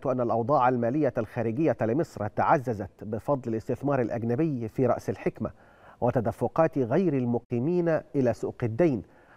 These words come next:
وتمويل المؤسسات الدولية الجديد، وهو ما تيسر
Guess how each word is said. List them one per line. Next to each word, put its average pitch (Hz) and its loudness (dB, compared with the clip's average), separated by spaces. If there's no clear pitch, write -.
وتمويل 139 2
المؤسسات 151 2
الدولية 135 2
الجديد، 123 -2
وهو 120 2
ما 127 2
تيسر 120 0